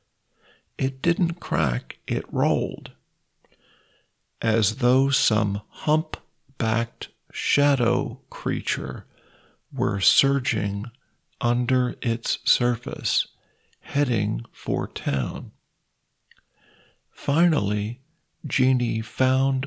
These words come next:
a word that could fasten together this chaos in her mind.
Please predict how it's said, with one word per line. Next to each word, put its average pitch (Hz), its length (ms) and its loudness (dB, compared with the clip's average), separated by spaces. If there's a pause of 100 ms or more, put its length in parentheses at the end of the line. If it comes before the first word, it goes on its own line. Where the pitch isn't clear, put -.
a 110 160 2
word 131 580 0 (420)
that 113 340 -2
could - 480 -2
fasten 139 640 2
together 117 800 -2 (460)
this 110 520 -2 (260)
chaos 98 720 -2 (440)
in 123 220 2
her 120 240 0
mind. 117 640 -2